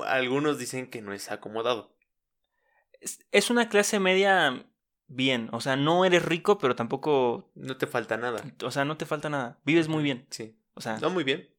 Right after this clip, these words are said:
Speaker 1: vives bien.
Speaker 2: ibas a la, ibas a la universidad de paga y tenías tu coche para moverte,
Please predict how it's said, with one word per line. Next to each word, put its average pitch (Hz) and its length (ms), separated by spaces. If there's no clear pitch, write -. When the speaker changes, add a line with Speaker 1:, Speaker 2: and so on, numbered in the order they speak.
Speaker 1:
vives 113 340
bien. 101 240
Speaker 2:
ibas 170 340
a - 40
la, - 60
ibas 220 240
a 208 40
la 175 80
universidad 120 460
de 147 80
paga 127 460
y - 100
tenías 147 260
tu 180 100
coche 175 220
para 120 160
moverte, 143 480